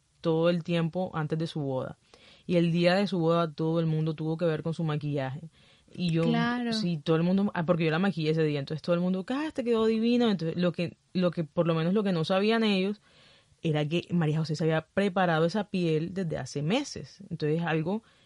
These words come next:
Speaker 1: que no logré yo sola. Ella también, obviamente,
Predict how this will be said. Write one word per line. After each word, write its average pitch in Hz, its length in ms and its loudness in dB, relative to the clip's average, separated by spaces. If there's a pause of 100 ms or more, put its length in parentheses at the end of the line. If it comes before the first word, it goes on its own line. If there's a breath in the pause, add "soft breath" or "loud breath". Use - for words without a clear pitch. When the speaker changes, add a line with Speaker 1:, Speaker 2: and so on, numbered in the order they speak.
(120)
Speaker 1:
que 185 160 2
no 165 180 4
logré 170 320 4
yo 170 120 2
sola. 170 360 4
Ella 139 180 -2
también, 156 420 -2
obviamente, 156 580 0